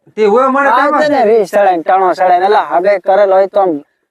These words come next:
Speaker 2: કેવા ટાટા મગજ છે ના બોલવું પડે.
Speaker 1: ઠંડા મગજથી નતારી વિવાહ કરવા, આમ કહેવાય કે મારે વિવાહ કરવા છે ને આ તો-
Speaker 2: અને યાર તમારે તો વગર હાટે એટલે યાર વાપરવું પડે.
Speaker 1: હા, અત્યારે તો આપણે બે બે લાખ રૂપિયા નહીં જડતા.
Speaker 2: ના, ગતું નહીં, પાંચ લાખ રૂપિયા આલે તાર
Speaker 1: અને
Speaker 2: તો એમ
Speaker 1: વગર
Speaker 2: કે વગર
Speaker 1: આ તો
Speaker 2: હાટે થાય.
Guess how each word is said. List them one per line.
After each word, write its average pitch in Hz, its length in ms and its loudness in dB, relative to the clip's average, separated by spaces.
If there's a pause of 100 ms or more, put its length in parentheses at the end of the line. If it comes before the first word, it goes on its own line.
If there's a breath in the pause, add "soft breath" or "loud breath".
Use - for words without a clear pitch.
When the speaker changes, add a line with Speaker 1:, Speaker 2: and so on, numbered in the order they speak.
(180)
Speaker 2:
કેવા 220 200 -2
ટાટા 151 420 -2
મગજ 202 260 0
છે 226 160 0
ના 220 160 2
બોલવું 226 360 2
પડે. 233 260 0
Speaker 1:
ઠંડા 190 400 -6
મગજથી 208 360 -2
નતારી 196 320 -2
વિવાહ 190 240 -2
કરવા, 185 200 -2
આમ 185 100 -4
કહેવાય 180 240 -4
કે 170 80 -4
મારે 165 220 -4
વિવાહ 165 240 0
કરવા 156 220 -4
છે 151 100 -6
ને 151 60 -4
આ 175 120 -2
તો- 202 140 -4
Speaker 2:
અને 240 160 0
યાર 240 180 0
તમારે 202 600 -4
તો 190 180 -2
વગર 185 280 0
હાટે 190 300 0
એટલે 196 300 0
યાર 185 140 2
વાપરવું 156 560 0
પડે. 226 300 -2
Speaker 1:
હા, 180 280 -4
અત્યારે 196 220 -4
તો 208 100 -4
આપણે 196 360 -2
બે 170 180 -2
બે 180 120 -2
લાખ 160 240 -2
રૂપિયા 165 260 -6
નહીં 170 160 -4
જડતા. 165 420 -4
Speaker 2:
ના, 190 400 0
ગતું 240 440 0
નહીં, 247 140 -2
પાંચ 226 380 0
લાખ 233 240 0
રૂપિયા 233 300 0
આલે 226 140 0
તાર 214 240 -2
Speaker 1:
અને 147 100 -8
Speaker 2:
તો - 60 2
એમ 220 60 0
Speaker 1:
વગર 190 100 -2
Speaker 2:
કે - 60 0
વગર - 100 2
Speaker 1:
આ 254 240 0
તો 233 60 2
Speaker 2:
હાટે 233 320 0
થાય. 185 400 -2